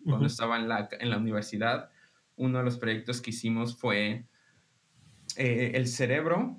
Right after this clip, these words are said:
Speaker 1: eh, como te decía, ¿no? Es un, un sistema, si lo puedes ver así, es como un sistema eléctrico que genera señales, eh,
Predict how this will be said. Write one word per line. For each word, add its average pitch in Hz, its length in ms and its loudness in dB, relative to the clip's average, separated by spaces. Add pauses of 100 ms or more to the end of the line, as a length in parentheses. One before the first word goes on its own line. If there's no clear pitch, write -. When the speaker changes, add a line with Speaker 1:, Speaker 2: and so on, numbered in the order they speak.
Speaker 1:
eh, 107 540 0
como 110 200 0
te 104 80 0
decía, 107 280 0
¿no? 110 160 0
Es - 240 -6
un, 123 260 0
un 123 140 0
sistema, 113 720 0
si - 160 -8
lo 107 140 -4
puedes 110 200 -4
ver 110 120 -4
así, 104 220 -4
es 110 140 -6
como 117 200 -2
un 107 80 -2
sistema 113 320 -4
eléctrico 139 440 -4
que 113 120 -8
genera 110 320 -4
señales, 107 840 -4
eh, 92 440 -6